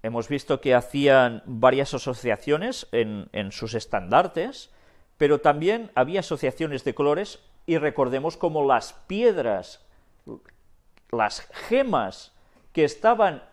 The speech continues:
encastadas en el oro del pectoral del sumo sacerdote, significaban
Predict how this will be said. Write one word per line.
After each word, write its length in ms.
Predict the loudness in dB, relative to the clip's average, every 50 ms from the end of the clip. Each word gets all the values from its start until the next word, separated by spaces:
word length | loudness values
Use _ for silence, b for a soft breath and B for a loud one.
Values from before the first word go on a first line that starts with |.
| _ -4
encastadas 1400 | -2 -2 -2 -2 -6 -10 -10 -4 -2 0 0 0 -2 -6 -8 _ 2 4 4 4 4 4 2 2 -2 -6 -18 -6 _
en 200 | 0 0 0 2
el 200 | 0 2 4 4
oro 500 | 6 6 6 4 2 -2 -2 -6 -10 -18 _ _ _ _ _ _ _ _ _ _ _ -6
del 280 | -2 0 0 0 -2
pectoral 760 | -2 -2 -2 -2 -2 -4 -4 0 2 4 4 4 4 4 2 -2
del 200 | -4 -6 -8 -8
sumo 360 | -6 -4 -2 -2 0 -2 -2
sacerdote, 760 | -2 -4 -6 -4 -2 -2 -2 0 0 -2 -2 -2 -6 -8 -8 b b b b b -12
significaban 1000 | -6 -4 -4 -4 -4 -6 -6 -4 -4 -2 2 4 4 4 4 2 -2 -4 -10